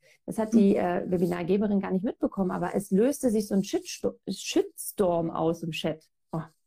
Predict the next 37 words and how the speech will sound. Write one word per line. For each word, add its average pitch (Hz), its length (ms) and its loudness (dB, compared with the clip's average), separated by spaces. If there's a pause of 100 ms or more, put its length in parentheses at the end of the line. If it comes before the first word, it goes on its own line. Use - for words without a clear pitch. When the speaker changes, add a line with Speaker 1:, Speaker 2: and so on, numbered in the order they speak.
(720)
Speaker 1:
Und, 196 360 2
Speaker 2:
Mhm. 190 40 2
Speaker 1:
ähm, 180 300 2
sie 196 220 0
hat 214 140 0
es 220 100 -2
einen 208 100 2
Tag 254 260 -6
später, 269 380 -2
hat 208 140 -4
sie 196 100 -2
das 202 140 0
dann 202 160 2
registriert 196 640 0
und 170 140 -2
hat 202 100 -2
darauf 196 380 -2
reagiert, 180 400 -2
fand 180 200 -2
ich 180 140 -2
sehr 226 180 0
souverän. 202 680 0 (340)
Und 190 220 4
in 190 100 2
dem 247 180 2
Moment 226 300 2
war 220 100 -2
es 202 100 -6
vielleicht 196 260 2
sogar 160 220 -2
gut, 453 260 2
dass 220 100 0
sie 214 80 2
es 196 80 0
nicht 196 160 4
mitgekriegt 180 540 -2
hat, 208 160 -2